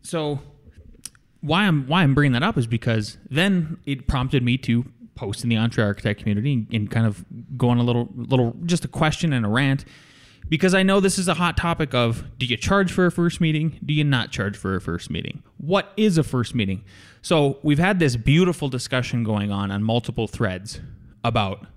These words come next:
first meetings. And, uh, there's been a couple, a couple people posted, like, I posted first, and then it prompted somebody else to post, and then somebody else to post. But it has been, like, comments after comments after comments, and everybody's unique, everybody's different.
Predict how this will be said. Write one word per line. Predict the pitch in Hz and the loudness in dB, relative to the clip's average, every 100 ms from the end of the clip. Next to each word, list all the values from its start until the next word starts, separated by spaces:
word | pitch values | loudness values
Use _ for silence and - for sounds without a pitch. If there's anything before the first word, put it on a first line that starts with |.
| - _ | -20 _
first | - 131 - | 0 0 2
meetings. | 123 104 85 - _ - - - - - - | -2 -2 -8 -18 _ -20 -20 -20 -20 -10 2
And, | 143 139 - - - 139 | 2 2 -2 -20 -10 -2
uh, | 127 107 104 - - - - 160 | 0 2 -2 -6 -16 -20 -14 0
there's | 147 131 | 2 4
been | 135 | 2
a | |
couple, | - 151 | 0 -2
a | |
couple | - 202 | 0 2
people | 190 180 | 2 2
posted, | 165 165 165 156 127 113 - _ | 0 0 0 -4 -6 -12 -20 _
like, | - 127 | -6 -2
I | 151 | 0
posted | 185 170 170 | 2 2 2
first, | 160 170 | 0 -2
and | 127 117 | -2 -4
then | 135 | -4
it | - | -4
prompted | 135 131 107 | -2 -4 -4
somebody | 110 107 | -4 0
else | 151 170 | 0 0
to | 156 | 0
post, | 160 156 | 0 0
and | 117 | -4
then | |
somebody | 110 107 98 | -4 -8 -4
else | 131 170 | -4 -2
to | 156 | -2
post. | 156 151 - | 0 0 0
But | 123 | -2
it | 170 175 | 2 0
has | 143 | 0
been, | 135 127 | -2 -2
like, | 117 92 - - | -2 -4 -8 -6
comments | 160 143 123 113 | -2 -2 -4 -8
after | 104 - | -6 -6
comments | 131 123 - | -4 -6 -6
after | 120 120 | -6 -4
comments, | 120 117 117 | 0 0 0
and | 117 - - _ | -4 -8 -16 _
everybody's | 143 139 151 151 151 147 139 | -2 0 2 2 4 4 4
unique, | 143 143 139 - | 2 2 -2 -4
everybody's | 123 123 127 120 | -4 0 0 0
different. | 127 - 123 | 0 0 -4